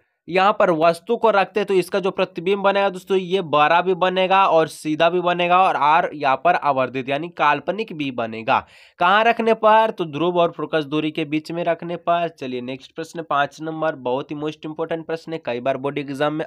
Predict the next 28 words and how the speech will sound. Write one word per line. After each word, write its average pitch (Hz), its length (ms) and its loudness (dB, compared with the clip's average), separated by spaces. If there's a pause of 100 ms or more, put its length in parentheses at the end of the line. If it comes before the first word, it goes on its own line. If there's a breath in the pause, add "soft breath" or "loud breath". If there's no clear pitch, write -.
आया 147 220 0
है। 147 260 -4
चलिए 110 380 -8 (1000 soft breath)
कहता 185 400 2
है 226 120 2
कि 226 120 -6
उत्तल 208 380 2
दर्पण 208 340 2
का 208 120 0
प्रयोग, 185 560 0
ठीक 214 200 -6
है, 202 60 -2
निम्नलिखित 185 760 -2
में 202 100 -6
से 202 160 -8
किस 190 240 -8
वस्तु 180 360 -2
में 196 140 -6
किया 185 260 -2
जाता 185 340 -4
है? 185 140 -4
उत्तल 156 640 -4
दर्पण 156 380 -4
की 160 180 -8
बात 151 320 2
आ 160 80 4
रही 160 140 -4
है, 160 220 -2